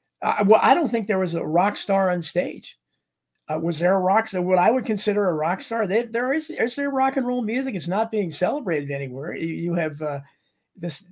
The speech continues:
kind of American Idol type of, uh, whatever the hell it is. And I, I don't, was there anybody that wasn't transgender up there? I don't get it. I, I, I, the one thing was lacking, I,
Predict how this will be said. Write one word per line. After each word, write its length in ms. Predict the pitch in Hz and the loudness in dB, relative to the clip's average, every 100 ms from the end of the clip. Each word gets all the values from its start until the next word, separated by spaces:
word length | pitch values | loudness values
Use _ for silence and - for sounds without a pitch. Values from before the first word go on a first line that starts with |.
| - | -12
kind 260 | 185 185 180 | -2 0 2
of 100 | 147 | 0
American 520 | 143 160 208 202 175 | 0 2 2 2 0
Idol 300 | 165 202 202 | 2 2 2
type 260 | 202 196 | 2 2
of, 260 | 196 175 160 | 0 -6 -4
uh, 200 | 160 156 | -2 -2
whatever 400 | 143 160 185 190 | -2 2 2 2
the 100 | 170 | 2
hell 220 | 175 180 | 4 4
it 60 | 160 | 2
is. 260 | 180 196 | 0 -2
And 180 | 170 139 - _ _ _ | -4 -6 -8 _ _ _
I, 160 | - - - | -6 -2 2
I 120 | 208 | 4
don't, 280 | 202 - 160 | 4 2 -2
was 180 | 165 | -2
there 100 | 156 | 0
anybody 340 | 180 202 190 185 | 0 2 2 0
that 100 | 165 | 0
wasn't 320 | 170 196 190 | 0 0 -2
transgender 760 | - 202 196 - 185 190 185 | 0 0 0 -2 -2 0 0
up 140 | 190 185 | -2 0
there? 240 | 185 180 | -2 0
I 80 | 180 | 0
don't 220 | 165 117 | -2 -4
get 120 | - | -16
it. 80 | - - | -12 -2
I, 60 | 180 | 0
I, 360 | 196 175 180 | 2 0 2
I, 20 | 175 | 2
the 460 | 175 170 180 180 170 | 4 2 0 -6 0
one 200 | 240 254 | 2 2
thing 160 | 233 | 2
was 120 | 190 | 2
lacking, 520 | 156 170 170 175 165 151 | 0 0 0 -2 -4 -4
I, 160 | 151 | -4